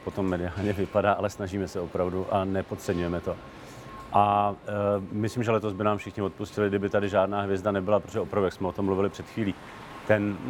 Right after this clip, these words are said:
eh, t-, ta situace s tím domlouváním nebyla jednoduchá a nám strašně chybí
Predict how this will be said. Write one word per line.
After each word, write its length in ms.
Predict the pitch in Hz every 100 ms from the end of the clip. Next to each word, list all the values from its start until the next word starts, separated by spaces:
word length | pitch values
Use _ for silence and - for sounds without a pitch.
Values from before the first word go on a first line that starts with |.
| 113
eh, 300 | 98 95 90
t-, 60 | -
ta 160 | - 101
situace 500 | 104 101 104 - 107
s 120 | -
tím 80 | 104
domlouváním 560 | 101 101 98 98 104
nebyla 240 | 98 92 101
jednoduchá 400 | 95 117 - 92
a 100 | 90
nám 180 | 92
strašně 320 | 92 90 - 101
chybí 400 | - 95 104